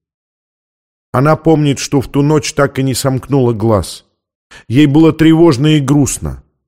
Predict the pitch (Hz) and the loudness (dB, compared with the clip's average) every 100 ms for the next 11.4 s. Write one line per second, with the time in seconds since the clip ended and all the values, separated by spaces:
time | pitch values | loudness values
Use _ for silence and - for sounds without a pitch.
0 | _ - 131 135 135 - 135 151 139 127 | _ -2 0 0 -4 -6 -2 0 0 0
1 | - 117 123 127 135 117 110 131 - - | -2 -2 0 2 2 2 -2 -4 -6 -6
2 | 123 123 127 120 120 - 131 110 82 - | -4 -2 -2 -2 -4 -2 -4 -4 -6 -10
3 | _ _ _ _ _ _ _ - 117 - | _ _ _ _ _ _ _ -6 -4 0
4 | 160 151 139 123 135 123 - 151 120 107 | 2 4 2 2 0 -2 -2 -2 -2 -2
5 | 135 131 123 120 123 123 127 131 156 147 | 0 2 2 2 0 0 0 0 0 -2
6 | - _ _ - - 151 160 - 165 180 | -6 _ _ -12 -2 0 2 -2 0 2
7 | 147 117 120 120 139 135 151 123 101 104 | 2 -2 -6 -4 -2 0 2 2 0 -2
8 | 123 131 143 - 123 127 151 131 110 120 | -2 0 0 0 -2 0 0 0 -2 0
9 | 139 - 92 98 104 120 147 113 - 101 | -2 -2 -6 -6 -2 0 0 -2 -8 -8
10 | 101 113 110 - 156 131 _ _ _ _ | -6 -4 -6 -2 -2 -2 _ _ _ _
11 | - 151 143 | -2 0 0